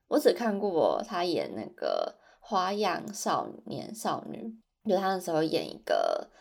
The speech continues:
女扮男装的男生，然后后来的话，好像我就没有看过她演其他的。再来就是这部电影，我觉得她演得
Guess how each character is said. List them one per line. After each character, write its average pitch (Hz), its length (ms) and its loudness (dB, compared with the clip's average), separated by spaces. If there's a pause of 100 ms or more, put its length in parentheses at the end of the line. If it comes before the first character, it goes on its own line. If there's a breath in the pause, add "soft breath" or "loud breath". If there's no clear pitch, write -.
(320 soft breath)
女 180 220 2
扮 196 340 4
男 - 260 -6
装 165 300 -2
的 - 300 -2
男 - 280 -6
生， - 480 -8 (280)
然 160 200 -2
后 175 220 0
后 208 380 0
来 58 220 2
的 - 140 -8
话， 214 140 -4
好 190 100 -4
像 330 300 -2 (140)
我 175 100 0
就 254 160 -4
没 269 160 2
有 - 160 2
看 175 400 -6
过 170 220 0
她 196 180 0
演 160 260 2
其 - 280 -8
他 - 320 -6
的。 - 180 -8 (320)
再 185 120 4
来 90 160 4
就 165 100 -8
是 160 100 0
这 151 160 0
部 - 160 -6
电 - 240 2
影， - 240 -12 (140)
我 190 80 -6
觉 220 100 -4
得 277 80 0
她 370 160 0
演 349 220 0
得 - 100 -10